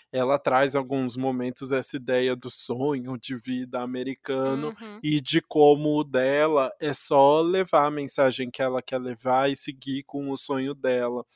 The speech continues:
Speaker 1: E, e aí ela é esse unicórnio das estradas aí.
Speaker 2: <laughs> Muito bom. Ah, agora eu entendi o significado.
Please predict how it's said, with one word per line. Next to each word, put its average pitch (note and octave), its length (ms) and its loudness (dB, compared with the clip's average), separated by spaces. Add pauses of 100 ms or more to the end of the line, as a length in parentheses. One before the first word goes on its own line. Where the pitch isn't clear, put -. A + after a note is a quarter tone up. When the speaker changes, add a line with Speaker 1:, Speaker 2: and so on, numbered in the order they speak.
(180)
Speaker 1:
E, C3 840 0
e C3+ 140 -4
aí B2+ 720 -2
ela C3 300 0
é B2+ 80 -2
esse B2+ 280 -8
unicórnio B2+ 960 -2
das B2+ 300 -6
estradas A#2 800 -6
aí. A#2 260 -14 (400)
Speaker 2:
<laughs> D4+ 520 -4
Muito A3 300 -14
bom. G#3 560 -8 (280)
Ah, D#4+ 280 2
agora C#4+ 240 -2
eu C#4+ 60 -4
entendi C4 420 -14
o G#3 60 -12
significado. F3 840 -12